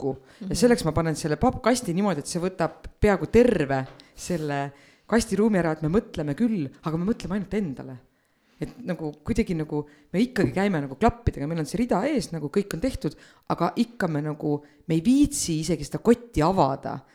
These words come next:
Speaker 1: Et nagu ära siis tee, viska kõik sinna olmesse, kui sa ei tea, kui sa ei viitsi.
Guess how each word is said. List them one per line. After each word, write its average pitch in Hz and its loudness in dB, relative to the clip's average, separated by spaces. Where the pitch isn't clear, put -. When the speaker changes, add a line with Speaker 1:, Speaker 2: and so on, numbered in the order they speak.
Speaker 1:
Et 147 -6
nagu 170 0
ära 269 6
siis 160 -4
tee, 240 4
viska 165 -2
kõik 196 -4
sinna 165 -2
olmesse, 160 -2
kui 147 -8
sa 156 -4
ei 147 -4
tea, 170 0
kui 143 -4
sa 151 -4
ei - -6
viitsi. 165 -8